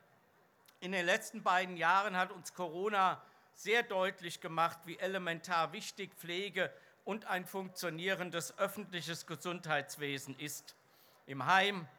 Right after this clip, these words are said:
bei den ambulanten Diensten, im Krankenhaus. Wir sind auf gut ausgebildete Pflegekräfte au-, angewiesen, die eine gute Versorgung sicherstellen. Aber das setzt gesellschaftliche Anerkennung voraus,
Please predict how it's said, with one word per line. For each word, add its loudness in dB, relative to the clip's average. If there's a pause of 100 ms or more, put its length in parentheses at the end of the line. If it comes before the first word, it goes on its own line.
(760)
bei 0
den 0
ambulanten 2
Diensten, -6 (440)
im -2
Krankenhaus. 0 (300)
Wir -2
sind -4
auf 0
gut -6
ausgebildete -2
Pflegekräfte -4
au-, 2 (100)
angewiesen, 0 (560)
die -6
eine 2
gute -10
Versorgung 0
sicherstellen. -4 (540)
Aber 6
das 2
setzt 0
gesellschaftliche -2
Anerkennung 0
voraus, 0